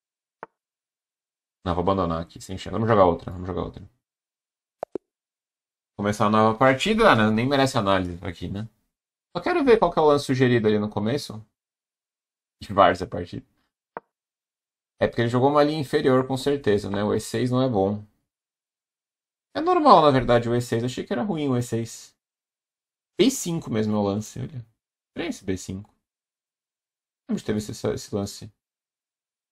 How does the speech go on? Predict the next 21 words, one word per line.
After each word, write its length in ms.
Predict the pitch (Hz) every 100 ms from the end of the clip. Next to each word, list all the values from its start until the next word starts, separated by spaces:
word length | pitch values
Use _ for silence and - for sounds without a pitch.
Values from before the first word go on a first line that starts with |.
| _ _ _ _ _
B 100 | 214
dois 140 | 180
é 40 | 151
bem 120 | 139
mais 120 | 170
natural, 520 | 196 202 254 120 123
né? 120 | 131 160 _ _ _ _ _ _ _ _ _ -
Aí 120 | 104
C 240 | 107 117
cinco. 580 | 110 - 104 101 - 107 _ _ _ _ _ _ _ _ _ _ _ _ _
C 60 | 95
cinco 420 | - 92 95 98
aqui. 140 | - _ _ - - _ _ _ _ _ _ _ _ _ _
Então 160 | - 95
a 60 | 98
B 180 | 101
três, 420 | 101 110 117 120 113
A 100 | 107
cinco, 640 | - 143 180 196 190 175
B 220 | 165 110
cinco 720 | 113 - 117 120 - 110 98